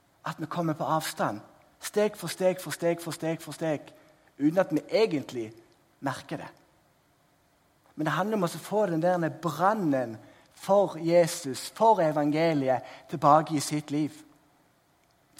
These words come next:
Jeg er åtteogtjue år gammel nå. Og jeg kan med hånden på hjertet si, jeg har aldri vært mer gira og mer brennende for Jesus enn jeg er nå. Og det er ikke noe som bare skjer over natta. Men det handler om at en må jobbe med det hele veien.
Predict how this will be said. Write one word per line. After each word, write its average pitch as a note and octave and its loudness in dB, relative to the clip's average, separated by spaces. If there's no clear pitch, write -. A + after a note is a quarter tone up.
Jeg G#3+ 6
er G3+ 0
åtteogtjue F#3+ 2
år G3 6
gammel C#3 4
nå. B2 0
Og - -14
jeg D#3 -8
kan F#3 -4
med E3+ 0
hånden G#3+ 0
på F3+ 2
hjertet E3+ 0
si, F#3 2
jeg D3+ -4
har - 0
aldri G3 2
vært E3+ 2
mer D#3+ 2
gira D#3+ 2
og C#3+ 2
mer D3+ 2
brennende D3 -2
for C#3 -8
Jesus C#3+ -4
enn B2+ -8
jeg C#3+ -2
er - 0
nå. C#3 -2
Og - -6
det F3 0
er D#3+ -2
ikke A3 0
noe F#3+ 2
som F3 -8
bare D#3 0
skjer F#3 4
over C#3 2
natta. D3 -4
Men D3+ -8
det D#3+ -2
handler F3+ 2
om - 6
at D#3+ -4
en D#3+ 2
må D#3+ 2
jobbe D#3+ 2
med C#3 2
det C#3 0
hele D3 0
veien. D3 2